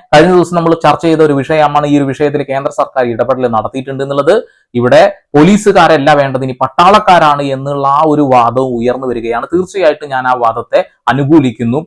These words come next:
പട്ടാളം ഇറങ്ങിക്കഴിഞ്ഞാൽ ഒരു ഡി കമ്പനിയും അങ്ങോട്ട് വരില്ല. ഇന്ത്യ എന്ന മഹാരാജ്യത്തെ സംരക്ഷിക്കുന്ന ഇന്ത്യൻ ആർമി ഇറങ്ങിക്കഴിഞ്ഞാൽ മുട്ട് വിറക്കുക തന്നെ ചെയ്യുന്നുള്ളതാണ്. ഇവിടെ മരണപ്പെട്ടു പോയ അല്ലെങ്കിൽ അതിക്രൂരമായി പിച്ചു ചിന്തപ്പെട്ട സൗജന്യ എന്ന ആ ഒരു പെൺകുട്ടിയുടെ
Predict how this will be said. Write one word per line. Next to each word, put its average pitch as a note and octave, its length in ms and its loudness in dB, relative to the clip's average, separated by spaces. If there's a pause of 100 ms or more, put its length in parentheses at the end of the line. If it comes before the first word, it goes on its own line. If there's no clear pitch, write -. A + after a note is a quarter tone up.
(200)
പട്ടാളം E3 480 2
ഇറങ്ങിക്കഴിഞ്ഞാൽ D3 720 0
ഒരു D3+ 60 2
ഡി C#3+ 460 -2 (100)
കമ്പനിയും C#3 360 -4
അങ്ങോട്ട് A#2 260 -4
വരില്ല. F#2+ 320 -8 (140)
ഇന്ത്യ B2+ 300 -2
എന്ന C#3+ 80 -4
മഹാരാജ്യത്തെ C#3 680 -2
സംരക്ഷിക്കുന്ന B2 460 -8
ഇന്ത്യൻ B2+ 400 -6
ആർമി A#2+ 280 -4
ഇറങ്ങിക്കഴിഞ്ഞാൽ A#2+ 680 -2 (420)
മുട്ട് B2 220 -4 (220)
വിറക്കുക B2+ 640 0 (100)
തന്നെ A#2 140 -2
ചെയ്യുന്നുള്ളതാണ്. A2+ 720 -2 (360)
ഇവിടെ C#3 160 0
മരണപ്പെട്ടു D3+ 680 0
പോയ D#3 260 2 (180)
അല്ലെങ്കിൽ C#3 380 -6
അതിക്രൂരമായി C#3 800 -2
പിച്ചു C#3+ 220 -6
ചിന്തപ്പെട്ട C#3 440 -6
സൗജന്യ C#3 640 -4 (160)
എന്ന C3 140 -4
ആ B2+ 80 2 (100)
ഒരു C3+ 100 -4 (100)
പെൺകുട്ടിയുടെ B2+ 680 -4